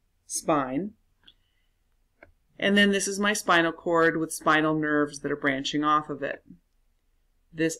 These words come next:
outermost layer would be the dura mater.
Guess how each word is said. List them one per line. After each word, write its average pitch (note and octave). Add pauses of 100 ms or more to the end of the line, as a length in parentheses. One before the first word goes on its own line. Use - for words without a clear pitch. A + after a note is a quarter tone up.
outermost E3+
layer D3
would F3+
be D3
the C#3+
dura C#3+
mater. C3+